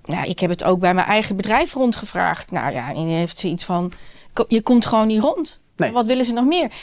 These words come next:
Speaker 1: Neem alleen al erf, die erfbelasting.
Speaker 2: Ja, krijg je dat? Ja.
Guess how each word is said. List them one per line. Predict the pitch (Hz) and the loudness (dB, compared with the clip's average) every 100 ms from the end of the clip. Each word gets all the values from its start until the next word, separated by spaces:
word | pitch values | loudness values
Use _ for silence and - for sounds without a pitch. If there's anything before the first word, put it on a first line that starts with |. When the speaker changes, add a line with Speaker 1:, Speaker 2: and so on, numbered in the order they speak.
| - | 0
Speaker 1:
Neem | 254 294 | 2 2
alleen | 294 302 311 | 2 2 2
al | 285 285 - - - - | 2 0 0 -8 -20 -4
erf, | 294 311 277 - | -2 0 -4 -4
die | 233 247 | -4 0
erfbelasting. | - 285 269 277 277 - 285 294 | 0 -2 -2 0 -2 -2 -6 -2
Speaker 2:
Ja, | 165 | -2
krijg | 151 151 | 0 0
je | 151 | 2
dat? | 156 156 | 2 2
Ja. | 175 156 | 2 0